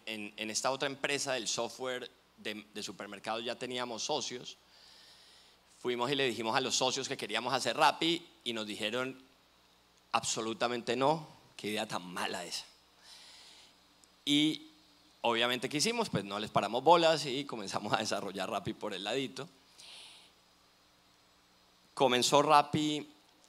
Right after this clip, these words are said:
hace siete años. Éramos veintidós personas, creo, que algunas que sacamos de las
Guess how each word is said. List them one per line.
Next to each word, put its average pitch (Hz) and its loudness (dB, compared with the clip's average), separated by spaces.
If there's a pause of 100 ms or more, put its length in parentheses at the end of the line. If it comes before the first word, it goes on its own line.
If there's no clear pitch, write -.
(640)
hace 120 2
siete 139 2
años. 107 0 (1500)
Éramos 110 -2 (1500)
veintidós 98 0
personas, 117 -2
creo, 151 2
que - -6
algunas 107 -6
que 123 -4
sacamos 110 -2
de 113 0
las 95 -6